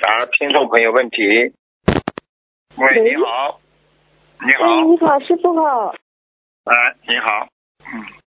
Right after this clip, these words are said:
Speaker 2: 嗯，给师傅请安，祝师傅法体安康，弘法顺利，
Speaker 1: 哦。
Speaker 2: 能够度到更多的有缘众生。
Speaker 1: 哦，谢谢，谢谢。嗯。
Speaker 2: 嗯，师傅，我接下来问几个梦境。
Speaker 1: 好，讲吧。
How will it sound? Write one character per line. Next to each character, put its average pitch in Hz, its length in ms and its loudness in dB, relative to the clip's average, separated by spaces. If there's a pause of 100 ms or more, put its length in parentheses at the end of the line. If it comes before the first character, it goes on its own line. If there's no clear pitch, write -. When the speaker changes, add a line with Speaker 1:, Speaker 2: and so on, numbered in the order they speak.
(240)
Speaker 2:
嗯， 285 280 8
给 277 140 6
师 330 140 4
傅 370 140 4
请 302 200 -2
安， 302 320 4
祝 320 160 6
师 330 160 4
傅 311 160 4
法 254 220 2
体 254 160 0
安 269 260 2
康， 277 240 0
弘 233 220 4
法 233 180 4
顺 262 340 4
利， 233 120 8
Speaker 1:
哦。 220 40 6
Speaker 2:
能 226 140 4
够 262 140 6
度 269 160 2
到 247 160 4
更 277 200 -4
多 269 140 6
的 262 80 2 (100)
有 196 60 8
缘 208 220 6
众 247 200 4
生。 277 160 4 (1040)
Speaker 1:
哦， 123 80 -2 (160)
谢 139 160 2
谢， - 220 0
谢 - 180 0
谢。 - 160 2 (1040)
嗯。 214 100 4 (460)
Speaker 2:
嗯， 254 180 8
师 320 140 4
傅， 320 140 4 (120)
我 233 120 6
接 320 160 2
下 339 160 6
来 294 160 4
问 320 200 4
几 233 140 2
个 262 100 4
梦 302 240 4
境。 302 120 2 (1200)
Speaker 1:
好， - 100 -2 (540)
讲 104 260 -4
吧。 113 280 0